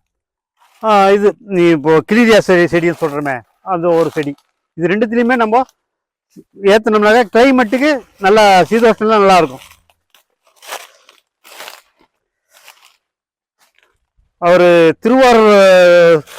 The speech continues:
வேலுசாமி ஐயா எனக்கு சொன்னவர் சொல்றாரு, அந்த மாதிரி சும்மாவே சொல்றாங்க, கேரளா அவ்வளவுதான் வளரும், இங்க வளராதுன்னு சொல்லிட்டு. அந்த ஒரு, ஓ, அதை நிரூபிச்சு காட்டுன்னு தான் கொண்டாந்து வச்சேன். இப்போ அவர் வந்துட்டு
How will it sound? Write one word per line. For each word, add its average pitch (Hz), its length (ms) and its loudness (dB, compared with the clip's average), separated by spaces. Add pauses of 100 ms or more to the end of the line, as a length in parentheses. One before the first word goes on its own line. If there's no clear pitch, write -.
(220)
வேலுசாமி 190 520 0
ஐயா 180 180 2
எனக்கு 175 360 -2 (260)
சொன்னவர் 190 380 -2
சொல்றாரு, 180 380 0 (1120)
அந்த 180 220 -2
மாதிரி 208 300 2
சும்மாவே 220 520 0
சொல்றாங்க, 190 400 0 (280)
கேரளா 180 340 2
அவ்வளவுதான் 170 360 0
வளரும், 165 360 0
இங்க 160 160 -2
வளராதுன்னு 160 540 0
சொல்லிட்டு. 143 280 -10 (560)
அந்த 156 220 -4 (180)
ஒரு, 151 260 -2 (800)
ஓ, 165 60 -6 (320)
அதை 147 200 -6
நிரூபிச்சு 233 420 -4
காட்டுன்னு 196 340 -4
தான் 208 100 -4
கொண்டாந்து 185 260 -4
வச்சேன். 214 280 -6 (520)
இப்போ 165 220 -8
அவர் 170 220 0
வந்துட்டு 226 260 -4